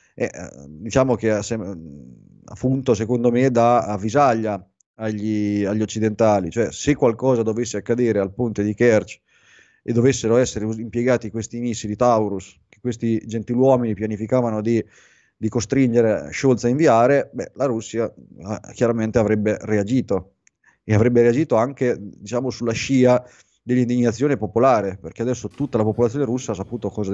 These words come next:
cosa si diceva all'interno dell'esercito, dell'esercito tedesco.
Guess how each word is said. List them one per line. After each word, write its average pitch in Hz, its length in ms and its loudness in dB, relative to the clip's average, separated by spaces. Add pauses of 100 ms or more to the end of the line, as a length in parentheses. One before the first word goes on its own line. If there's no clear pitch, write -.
(120)
cosa 110 220 -2
si 98 160 -10
diceva 98 340 0
all'interno 95 560 0 (640)
dell'esercito, 113 760 2
dell'esercito 110 520 -2
tedesco. 117 560 2